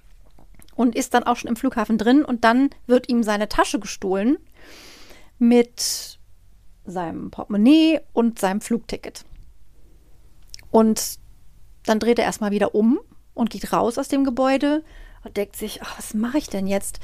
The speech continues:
Hm, ich kann jetzt ja nicht einfach wieder nach Hause gehen", weil irgendwie waren im, in seiner Börse waren irgendwie neunhundert Mark drin. Ähm,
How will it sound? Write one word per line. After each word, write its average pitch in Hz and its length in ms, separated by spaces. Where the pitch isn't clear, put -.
Hm, 214 480
ich - 100
kann 220 140
jetzt 214 120
ja 220 80
nicht 226 160
einfach 220 160
wieder 214 140
nach 208 220
Hause 277 300
gehen", 196 400
weil 196 160
irgendwie 208 320
waren 214 180
im, 208 220
in 208 100
seiner 202 200
Börse 208 320
waren 202 160
irgendwie 202 180
neunhundert 202 580
Mark 202 460
drin. 285 380
Ähm, 208 760